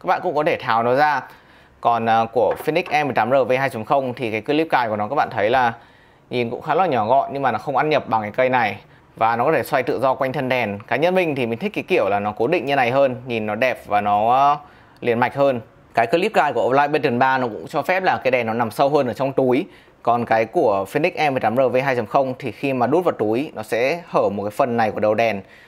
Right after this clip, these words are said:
Trong khi Baton ba các bạn nhìn này, nó chỉ hở một ít cái đầu đèn này thôi. Thì mình đánh giá về clip cài thì, ờ, Olight nó làm ngon hơn.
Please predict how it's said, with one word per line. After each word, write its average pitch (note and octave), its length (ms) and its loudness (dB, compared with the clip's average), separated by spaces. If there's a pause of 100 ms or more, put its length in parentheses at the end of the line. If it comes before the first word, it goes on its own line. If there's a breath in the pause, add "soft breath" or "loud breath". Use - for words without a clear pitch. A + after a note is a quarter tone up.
(200 loud breath)
Trong C3 100 -4
khi C#3 160 -2
Baton B2+ 320 -2
ba A#2+ 160 2
các C3 60 0
bạn C#3 140 0
nhìn A2 120 -4
này, G2+ 200 -6
nó G#2+ 60 -12
chỉ B2+ 120 -12
hở B2 200 -2
một G2 160 -8
ít - 180 -4
cái C#3+ 80 -6
đầu C3+ 160 2
đèn A#2 180 0
này G#2 100 -6
thôi. B2 240 -2
Thì A#2+ 80 -6
mình A#2 180 0
đánh A2+ 80 -4
giá A2+ 180 0
về D3+ 100 0
clip D#3 280 -2
cài B2 240 2
thì, G#2 200 -4
ờ, G#2 200 0
Olight B2 240 2
nó A2 60 0
làm A2+ 200 0
ngon A#2 200 2
hơn. C3 240 0